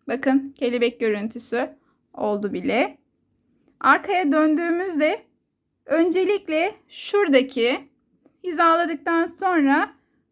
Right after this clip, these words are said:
burada aradaki ilmekten tığımızı geçiriyoruz.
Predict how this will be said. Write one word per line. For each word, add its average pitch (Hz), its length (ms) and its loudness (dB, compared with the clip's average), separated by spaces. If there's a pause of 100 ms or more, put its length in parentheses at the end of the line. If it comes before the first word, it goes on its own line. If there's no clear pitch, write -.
(160)
burada 294 680 2 (800)
aradaki 311 920 0 (200)
ilmekten 277 920 0 (460)
tığımızı 269 440 0
geçiriyoruz. 220 880 -4